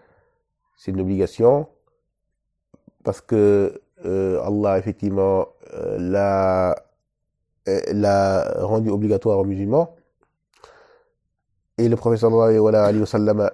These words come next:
nous a indiqué dans les hadiths qui sont nombreux que ce jeûne du mois de Ramadan était un des piliers de l'islam, à savoir que le hadith bien connu que,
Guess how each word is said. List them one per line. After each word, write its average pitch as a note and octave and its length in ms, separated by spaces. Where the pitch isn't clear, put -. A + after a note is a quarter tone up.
nous G2+ 180
a G2 60
indiqué G2+ 580
dans F#2+ 220
les F#2+ 160
hadiths - 720
qui A2+ 100
sont F#2 140
nombreux G2+ 440
que G2+ 240
ce G2 420
jeûne A2 220
du G#2+ 80
mois G2+ 280
de G2 80
Ramadan G2 440
était - 360
un G2 100
des G2 160
piliers F#2+ 440
de G#2+ 60
l'islam, A#2 380
à - 80
savoir F#2 380
que F#2+ 100
le F#2 240
hadith F#2 300
bien G2 220
connu G2+ 380
que, G2 400